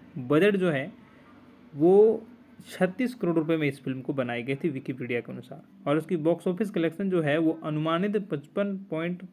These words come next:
फ़ोर फ़ोर करोड़ रुपए का हुआ था विकिपीडिया के अनुसार। शूटिंग मार्च में जून दो हज़ार उन्नीस तक नई दिल्ली और मुंबई के आसपास स्थानों में हुई।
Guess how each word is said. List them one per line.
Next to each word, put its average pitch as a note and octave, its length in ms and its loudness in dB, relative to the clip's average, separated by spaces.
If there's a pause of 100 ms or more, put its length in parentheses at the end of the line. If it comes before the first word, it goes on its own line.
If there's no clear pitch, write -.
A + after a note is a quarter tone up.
फ़ोर D3+ 180 2 (120)
फ़ोर F3+ 280 -2
करोड़ C#3+ 200 0
रुपए C#3 240 -4
का C#3 140 -6
हुआ C3 200 -4
था F#3+ 260 -6 (300)
विकिपीडिया C#3+ 560 -2
के - 120 -6
अनुसार। - 340 -12 (640)
शूटिंग A3 420 -4
मार्च G3+ 300 2
में A3 220 -2
जून F3 200 0
दो F3 140 4
हज़ार E3+ 200 2
उन्नीस D#3+ 300 -2
तक F#3+ 140 -2
नई D3 220 2
दिल्ली D3+ 280 2
और G3 140 2
मुंबई D3+ 320 2
के E3+ 200 2
आसपास D3 480 0
स्थानों C3 340 -6
में D3 120 -4
हुई। C#3+ 240 -6